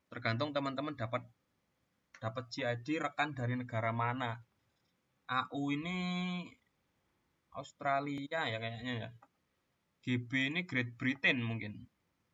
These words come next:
U S, ya, Amerika, ya. Dan sebagainya lah. Ini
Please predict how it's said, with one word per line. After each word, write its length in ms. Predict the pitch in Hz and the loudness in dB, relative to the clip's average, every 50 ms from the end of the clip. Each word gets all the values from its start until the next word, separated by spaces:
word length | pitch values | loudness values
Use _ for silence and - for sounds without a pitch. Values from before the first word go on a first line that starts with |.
| _ _ _ - | _ _ _ 0
U 20 | |
S, 400 | - 135 147 - - - - - | 0 0 0 -2 -8 -14 -14 -14
ya, 220 | 104 - 110 113 107 | -12 -12 -10 -10 -6
Amerika, 560 | 110 113 117 113 117 - 127 117 110 104 101 | -6 -6 -6 -6 -4 -2 0 0 0 -2 -6
ya. 320 | 104 110 139 165 170 - _ _ _ _ _ _ _ _ _ _ _ _ _ _ _ _ _ - | -8 -10 -10 -10 -12 -14 _ _ _ _ _ _ _ _ _ _ _ _ _ _ _ _ _ 0
Dan 320 | 135 135 143 143 143 147 147 | 2 2 4 2 2 0 -2
sebagainya 640 | 139 - 135 120 120 127 123 127 131 120 107 110 | -4 -4 -4 -2 0 0 0 0 0 0 0 0
lah. 160 | 110 107 110 - - _ - 127 | 0 -2 -2 -6 -18 _ -12 -6
Ini 320 | - 165 170 170 165 - | -2 0 0 0 0 -2